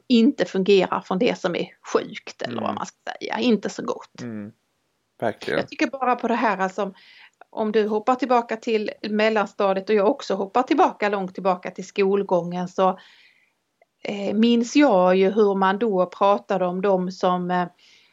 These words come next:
Speaker 1: eh, på den tiden hette handikappade. Och, och hur man sedan dess har hittat olika benämningar
Speaker 2: Mm.
Speaker 1: för att visa på vad är det som, eh,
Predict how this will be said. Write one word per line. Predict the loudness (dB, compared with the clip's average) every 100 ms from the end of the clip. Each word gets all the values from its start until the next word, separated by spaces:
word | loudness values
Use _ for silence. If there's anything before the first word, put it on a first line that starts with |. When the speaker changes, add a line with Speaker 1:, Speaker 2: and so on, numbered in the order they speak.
| -18 _ -20 -14
Speaker 1:
eh, | -10 -10 -2
på | 2
den | 2 2 0
tiden | 0 0 -4 -4
hette | -6 -4 -8
handikappade. | -2 -2 -2 -6 -8 -6 -6 -6 -14 _ -2 -2 0 2 4 2 0 -8 _ _ _ _ _ _ -6
Och, | -4 -2 -2
och | 0
hur | 4 6 6
man | 4 0
sedan | 0 0
dess | 2 2 0 -6
har | -6 -4
hittat | -4 -4 -2 -2 -2 -2
olika | -2 0 0 0 -2 -2 -2
benämningar | -2 -2 2 2 2 -4 -6 -4 -2 2 2 2 -4 -20 -18
Speaker 2:
Mm. | -14 -12 -2
Speaker 1:
för | 0 0 -2
att | -6 -10 -18 -6
visa | -2 -2 -4 -4 -4
på | -4 -4 -2 -2 -4 -6 _ _ _
vad | -2 -2 0
är | -4 -4
det | -6
som, | -4 -4 -4 -10 -16 _ _ _ -12
eh, | -8 -6